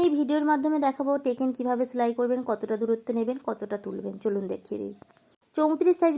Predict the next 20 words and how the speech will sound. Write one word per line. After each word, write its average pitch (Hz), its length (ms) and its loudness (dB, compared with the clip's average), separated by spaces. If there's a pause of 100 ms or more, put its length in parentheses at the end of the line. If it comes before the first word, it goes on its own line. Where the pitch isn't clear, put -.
ব্লাউজের 262 380 4
জন্য 269 120 2 (120)
পিছন 262 280 -2
পাটের 247 260 -4
টেকেন 240 320 0
নেবেন 233 260 2
সাড়ে 208 280 -2
তিন 254 180 0
ইঞ্চি 262 200 -2 (760)
আর 226 160 2
টেকেনটি 226 480 2
উঠাবেন 254 280 2 (140)
চার 190 180 4 (100)
ইঞ্চি। 185 280 -6 (580)
এইভাবে 285 520 4
একটি 285 140 -2 (140)
চক 233 180 6 (120)
দিয়ে 269 140 4 (120)
সুন্দর 247 380 2
করে 277 140 4